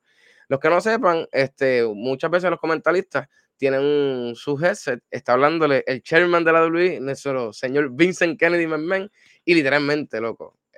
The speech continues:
al, al, a, a, al comentarista se, se le, se le vio que se le fue la mano, porque lo dijo, le dijo como que me, estas, estas prácticas antiprofesionales, bueno, yo te, yo estaba bregando con el teléfono porque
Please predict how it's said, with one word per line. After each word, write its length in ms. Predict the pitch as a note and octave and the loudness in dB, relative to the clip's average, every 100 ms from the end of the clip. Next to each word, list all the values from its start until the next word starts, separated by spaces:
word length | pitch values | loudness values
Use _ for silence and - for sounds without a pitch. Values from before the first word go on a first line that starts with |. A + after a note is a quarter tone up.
| - | -8
al, 260 | A#2 A#2+ A#2 | -6 -4 -6
al, 460 | F#2 A2+ A2 G2+ | -4 -4 -6 -8
a, 680 | - A2 G#2+ G2 F2 D2+ B1 - | -8 -6 -6 -8 -8 -10 -14 -14
a, 680 | - A2 G#2 G2 F#2 F#2+ G#2 | -8 -6 -6 -8 -10 -10 -8
al 220 | G#2 E2 | -10 -12
comentarista 600 | A2 A2+ G#2 G#2 A#2+ - | -10 -10 -12 -12 -12 -12
se, 240 | - A#2+ | -12 -12
se 140 | - B2+ | -10 -8
le, 180 | A2+ A2 | -6 -6
se 140 | B2+ | -6
le 100 | A#2 | -4
vio 300 | G#2+ C#3+ F3 | 2 4 2
que 80 | C3+ | 0
se 140 | - | -8
le 80 | A2+ | -8
fue 120 | C3 | -2
la 80 | D3 | -2
mano, 280 | A2 C#3+ - _ _ | 0 -4 -6 _ _
porque 180 | - C#3+ | -4 0
lo 120 | A#2 | 2
dijo, 220 | A#2 F3 | 0 -2
le 80 | C3 | -2
dijo 160 | C#3+ D#3 | -2 -2
como 160 | D3 | -4
que 100 | B2+ | -2
me, 120 | C3 D3 | -4 -4
estas, 380 | C#3 C#3 G3+ - | -6 -6 -8 -6
estas 400 | D3 D3+ F3+ F#3+ - | -8 -2 0 0 -4
prácticas 500 | - D#3+ - F#3 G3+ - | 0 0 0 -4 -4 -2
antiprofesionales, 1080 | F3 F3 D#3+ C#3+ C#3 C3 B2 A#2+ E3+ G#3 G#3+ - - | -4 -2 -4 -4 -6 -6 -6 -2 0 0 -4 -20 -2
bueno, 320 | F3+ A3 D3 _ _ _ | 2 2 0 _ _ _
yo 300 | C#3+ D3 F#3+ | -2 4 4
te, 240 | F#3 A#3+ F#3 | 6 2 2
yo 100 | F3 | -2
estaba 240 | - G3 | 0 2
bregando 320 | G#3 G#3 G#3 | 4 2 2
con 120 | G3+ G#3 | 0 -2
el 100 | - | 0
teléfono 400 | F3 G3 G3+ E3 | 0 2 0 -6
porque 180 | C#3+ | -6